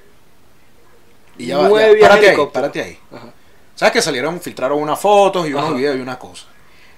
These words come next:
Speaker 1: Y una de las fotos
Speaker 2: <laughs> Sí,
Speaker 1: era
Speaker 2: en la
Speaker 1: un
Speaker 2: poseta.
Speaker 1: puñete de pintura
Speaker 2: El puñete de pintura.
Speaker 1: con una tapa.
Speaker 2: Y una silla Manapla.
Speaker 1: Y yo digo, "Coño, tú tienes nueve helicópteros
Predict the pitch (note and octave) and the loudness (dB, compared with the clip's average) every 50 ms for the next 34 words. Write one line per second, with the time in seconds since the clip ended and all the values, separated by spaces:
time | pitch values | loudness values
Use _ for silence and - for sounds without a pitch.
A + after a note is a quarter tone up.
0 | - - - C3 C#3+ D#3 E3+ F#3+ G3+ G3+ G#3 G#3 - E3 D3+ C3 - D#3 D3 D#3+ | -20 -16 -12 -8 -6 -4 -2 0 0 0 0 0 0 0 0 0 -2 -4 -4 -4
1 | E3 E3 E3+ D#3 D3 C3+ - D#3+ D3+ D3+ - - - - - - - - - C#3 | -4 -2 -2 0 0 0 0 -2 -2 -4 -8 -16 -20 -20 -20 -20 -18 -14 -8 -6
2 | C#3 C#3 - C#3 - F#3+ E3+ F#3+ F#3+ F3+ C#3 - - G3 G3 F#3+ F3 G3+ D#3+ C#3 | -4 -4 0 2 2 4 4 4 4 4 4 2 2 0 -2 -2 0 0 0 0
3 | B2+ A#2 - D3 D3+ D3 D3 C#3+ D#3 D3+ D3+ D3 D#3 E3 D#3+ E3 D#3 - D#3+ E3 | -2 -4 -6 -2 -2 -2 0 0 0 0 0 2 2 0 0 0 -2 -2 0 2
4 | D#3+ F#3+ - - C#3 C3+ C#3 C#3+ C#3+ D3+ D#3+ D#3+ G3 F3 C#3+ - - F#3 - - | 2 2 2 0 -2 -4 -4 -4 -2 -2 0 2 4 4 4 2 0 -4 -8 -10
5 | - - - - - - - - - C3+ C3+ C3+ C#3 C3+ C#3+ C#3+ D3 D3+ D#3 D3+ | -20 -20 -20 -20 -20 -20 -20 -18 -14 -12 -10 -8 -8 -6 -6 -4 -4 -4 -2 -2
6 | C#3 C3 C3 B2+ B2 A#2 - - - - - - - - - - C3+ C3+ C3+ C3 | -4 -4 -4 -6 -8 -8 -10 -12 -20 -20 -20 -20 -20 -20 -14 -10 -8 -6 -6 -6
7 | C3 C3 B2+ C3 C3+ C#3+ C3+ B2 - E3+ E3+ C#3 A2 - - - C#3 B2+ - - | -6 -6 -4 -4 -4 -4 -4 -6 -6 -10 -10 -10 -12 -16 -16 -14 -14 -12 -10 -4
8 | F3 F3 F#3 F#3 F#3 G#3 G3+ - - - - - - - D3 C#3 D3 D3+ F3 G3 | -2 0 0 0 -2 -4 -10 -10 -10 -12 -14 -16 -20 -18 -10 -6 -2 0 0 0
9 | G3 D3 - B2+ A#2 - - C3+ B2 E3 E3 | -2 -2 -6 -6 -8 -8 -8 -10 -12 -12 -12